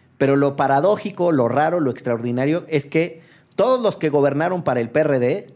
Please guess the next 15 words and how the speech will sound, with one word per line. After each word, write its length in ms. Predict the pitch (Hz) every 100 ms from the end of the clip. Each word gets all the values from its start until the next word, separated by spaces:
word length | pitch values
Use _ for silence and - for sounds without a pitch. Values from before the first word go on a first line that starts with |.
| -
renunciaron 840 | 135 139 139 151 143 151 180 202 156
al 140 | 120
P 100 | 147
R 180 | 143 123
D 260 | 117 180 - _ _ 156
o 100 | 156
no 180 | 196
estaban 400 | 220 - 185 196
afiliados, 580 | 175 - 175 190 190 139
como 180 | - 120
es 60 | 120
el 100 | 117
caso 220 | 113 123
de 60 |
Mancera. 420 | 127 131 151 165